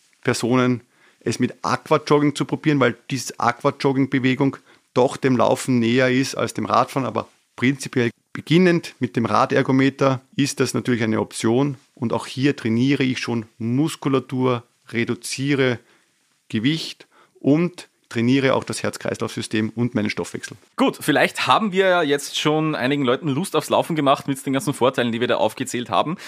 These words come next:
Speaker 2: Denken wir uns jetzt mal eine Person, die uns zuhört, die sagt, „Ja, ich möchte laufen gehen, das reizt mich. Was sind jetzt wirklich meine ersten Schritte? Wo fange ich an?“
Speaker 1: Also wenn Sie den Entschluss gefasst haben, laufen zu gehen, dann haben Sie den ersten Schritt schon gemacht.
Speaker 2: Schon mal gut, ja.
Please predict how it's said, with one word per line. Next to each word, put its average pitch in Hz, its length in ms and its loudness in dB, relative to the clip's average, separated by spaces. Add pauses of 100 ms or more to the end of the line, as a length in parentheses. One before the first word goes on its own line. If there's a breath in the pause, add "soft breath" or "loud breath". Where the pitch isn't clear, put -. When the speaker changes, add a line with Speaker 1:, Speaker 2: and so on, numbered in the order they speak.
(460 loud breath)
Speaker 2:
Denken 165 200 0
wir 202 60 2
uns 170 100 0
jetzt 165 180 -4
mal 160 140 4
eine 147 120 2
Person, 151 300 0
die 214 80 -2
uns 156 180 -2
zuhört, 185 520 0
die 160 80 -2
sagt, - 320 -2
„Ja, 113 320 4
ich - 180 -8
möchte 120 360 0
laufen 104 380 0
gehen, 101 220 -6
das 95 220 -4
reizt 78 480 -4
mich. - 400 -10
Was 117 240 0
sind 160 160 0
jetzt 156 200 -4
wirklich 131 320 -4
meine 107 220 -2
ersten 101 300 -2
Schritte? 87 360 -8
Wo 107 100 -2
fange 98 260 -2
ich - 120 -10
an?“ 76 160 -12 (960)
Speaker 1:
Also 117 200 -2
wenn 127 180 4
Sie 143 80 0
den 127 240 4
Entschluss 165 600 2
gefasst - 500 2
haben, 107 300 4
laufen 139 340 2
zu 135 120 -2
gehen, 95 340 0
dann 104 180 -2
haben 127 140 2
Sie 135 100 -4
den 117 160 0
ersten - 300 -2
Schritt - 280 -2
schon 110 140 -2
gemacht. 101 400 0
Speaker 2:
Schon 110 140 2
mal 113 120 4
gut, 101 220 -2
ja. 92 160 2